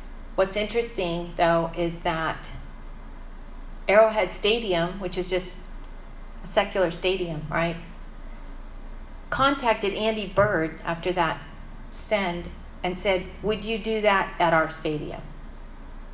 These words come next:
Now, never have we ever heard of a stadium inviting a ministry to come and do an event. That's unheard of. That's, I've nev-, never,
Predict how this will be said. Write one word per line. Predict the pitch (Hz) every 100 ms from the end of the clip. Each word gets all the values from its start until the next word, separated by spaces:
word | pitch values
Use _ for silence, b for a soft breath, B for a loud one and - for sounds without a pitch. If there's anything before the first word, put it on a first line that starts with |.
| - - - - - -
Now, | 202
never | 220 240 262 262
have | 233 208
we | 202
ever | 202 202
heard | 180 202 180 175 175
of | 170
a | 151
stadium | - - 226 233 202 165 151 170 - - - - -
inviting | 185 180 190 214 247 226 170
a | 185
ministry | 208 262 285 - - 147 151 151 - - - - - - - - -
to | 262 262
come | - 285 285 269
and | 233 233
do | 262
an | 262
event. | 240 277 349 285 - - - - - - - - - -
That's | 233
unheard | 277 262 285 349
of. | 262 202
That's, | 208 208 - - - -
I've | 220
nev-, | 269 294 -
never, | 247 330 269 -